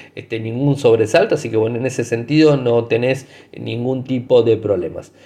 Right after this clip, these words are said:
Ahora me toca hablar de los puntos, eh, buenos y los puntos, eh, malos del dispositivo, o sea, los puntos, eh, a favor y los puntos en contra, mejor dicho.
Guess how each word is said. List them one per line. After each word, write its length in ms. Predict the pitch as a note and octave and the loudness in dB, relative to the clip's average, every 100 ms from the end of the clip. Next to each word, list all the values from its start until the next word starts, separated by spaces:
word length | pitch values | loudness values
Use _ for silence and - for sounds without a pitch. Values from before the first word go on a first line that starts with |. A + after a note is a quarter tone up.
| - - | -20 0
Ahora 220 | F3 G#3 | 4 4
me 140 | G3+ | 4
toca 280 | F#3 G3+ G3 | 2 2 4
hablar 480 | F#3+ G3+ G#3+ G#3 D3+ | 4 6 4 2 -2
de 100 | C#3 | 0
los 280 | C#3 B2+ - | 2 0 -6
puntos, 580 | - F3 E3+ F#3 F#3+ - - - - | -6 -4 -2 0 0 -2 -16 -20 -4
eh, 260 | A2+ A#2+ | 2 2
buenos 480 | C#3 G3+ A#3+ C4 A#3+ | 4 6 6 4 2
y 100 | D3 | 2
los 160 | C#3 B2 | 2 2
puntos, 580 | D3 D#3 D#3 E3 D3+ - | 0 0 2 2 2 -2
eh, 80 | A2+ | -4
malos 800 | A#2 D3+ F#3+ E3+ D3 D3 A#2+ A#2 | 0 4 4 6 4 2 -6 -2
del 420 | B2+ - A#2 A2 | -2 -2 -4 -4
dispositivo, 680 | G#2+ G#2 G2 G#2 C3 D3 E3+ | -6 -6 -8 -8 -2 0 2
o 60 | |
sea, 120 | D3 | 0
los 140 | G#2+ G2+ | -2 -4
puntos, 460 | - B2+ B2+ B2+ - - - | -4 0 2 2 -2 -20 -14
eh, 160 | - - | -10 -6
a 100 | A#2 | 0
favor 320 | C3+ D3+ E3+ | 4 4 4
y 60 | |
los 100 | C3+ | 2
puntos 400 | G#2+ C3+ A#2+ A#2+ - | 0 -4 -4 -4 -4
en 200 | A#2 A2+ | -8 -4
contra, 360 | G#2 F#2 F#2+ | -4 -4 -10
mejor 320 | F#2 - F#2+ | -12 -10 -12
dicho. 260 | F#2 - - | -12 -20 -20